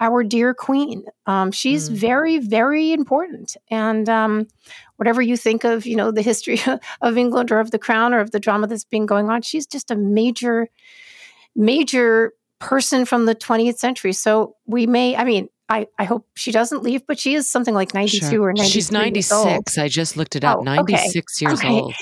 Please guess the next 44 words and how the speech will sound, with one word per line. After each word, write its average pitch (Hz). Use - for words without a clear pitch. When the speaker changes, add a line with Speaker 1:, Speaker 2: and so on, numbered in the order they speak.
Speaker 1:
So 370
I'm 320
not, 320
Speaker 2:
She's 208
Speaker 1:
you 262
know 247
Speaker 2:
lived 202
a 185
long 170
life, 135
yeah, 139
and 135
Speaker 1:
She's -
Speaker 2:
presided 190
Speaker 1:
lived 156
Speaker 2:
over 151
an 151
enormous 165
amount 147
of 135
history 151
and 135
cultural 143
change 147
over 131
in 135
the, 131
in 127
Britain. 156
Speaker 1:
Yeah. 254
I 247
mean, 233
the, 220
the, 214
you 233
know, 208
the 190
twentieth 240
century, 240
century 254
was 190
a 190
very, 226
very 240